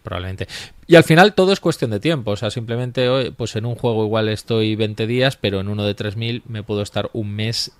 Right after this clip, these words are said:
y largo. De hecho, normalmente me planto en dos meses y deja de ser <laughs> productivo y efectivo el juego a nivel de, de salario, pero bueno, pero son los juegos que luego lucen mucho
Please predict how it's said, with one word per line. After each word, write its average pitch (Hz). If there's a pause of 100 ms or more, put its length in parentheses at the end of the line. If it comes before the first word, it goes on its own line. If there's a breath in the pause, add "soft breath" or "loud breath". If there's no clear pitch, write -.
(140)
y 101
largo. 95 (580 loud breath)
De 104
hecho, 107
normalmente 101
me 107
planto 104
en 107
dos 98
meses 98
y 92
deja 104
de 104
ser -
<laughs> -
productivo 135
y 110
efectivo 110
el 113
juego 208 (840 loud breath)
a 123
nivel 120
de, 117
de 113
salario, 147
pero 107
bueno, 147
pero 113
son 131
los 131
juegos 139
que 143
luego 139
lucen 110
mucho 110